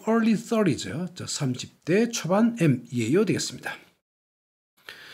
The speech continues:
다음 중국을 보시면은 워 산스 깡추토에서 워 주에서가 되고 또 동사가 생략되었다고 보고 서라는 동사가 생략되었다고 보고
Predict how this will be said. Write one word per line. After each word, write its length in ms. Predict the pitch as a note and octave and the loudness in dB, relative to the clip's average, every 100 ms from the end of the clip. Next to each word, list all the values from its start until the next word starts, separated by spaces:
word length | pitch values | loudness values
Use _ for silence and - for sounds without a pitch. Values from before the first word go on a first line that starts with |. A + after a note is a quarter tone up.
| - - _ - | -20 -20 _ -6
다음 400 | G#2+ A#2 D#3 F#3 | -2 0 2 2
중국을 240 | G#3 A#3 | 2 2
보시면은 1120 | F#3 F3 G3 G#3 G3+ B2+ E3+ A3+ A#3 A3 A#2 | 2 0 2 4 4 4 4 6 6 4 -2
워 540 | G#2 A2+ A#2 A#2+ A#2+ A#2+ | -2 2 2 2 -2 -4
산스 920 | - A3+ B3 B3 - - G2 E3 G3 | -2 4 6 6 4 -6 -2 -2 0
깡추토에서 1400 | - A3+ A#3+ - B3+ - - - E3+ D3 A#2+ - A3 A3+ - | 0 4 4 2 0 0 -6 -2 -2 0 -4 -2 -2 -2 -2
워 400 | G#2 C#3 G3 G3 | 2 4 2 0
주에서가 500 | - D#3+ D3+ C3+ A2+ | -4 -2 -2 -4 -4
되고 400 | D3 B2+ D3 E3 | -6 -4 -4 -4
또 140 | D#3 | -6
동사가 420 | D3 C#3 D#3 E3 | -2 -2 0 -2
생략되었다고 1300 | D3 G3+ F#3+ - - B2 A2+ - _ - B2 B2+ G#2+ G2+ | 0 2 2 0 -6 -10 -10 -14 _ -12 -8 -8 -8 -2
보고 420 | F3 D3+ A#2 F3 | -2 0 -2 -2
서라는 460 | - F#3+ E3+ D3 D3 | -2 0 2 2 0
동사가 460 | C3+ C3+ D3 B2 | -2 -2 -2 -2
생략되었다고 920 | D3 F#3+ D3 - B2+ A#2 - G2 F#2+ | 0 0 0 -4 -10 -10 -10 -12 -8
보고 340 | D3 E3+ G3+ | -4 0 0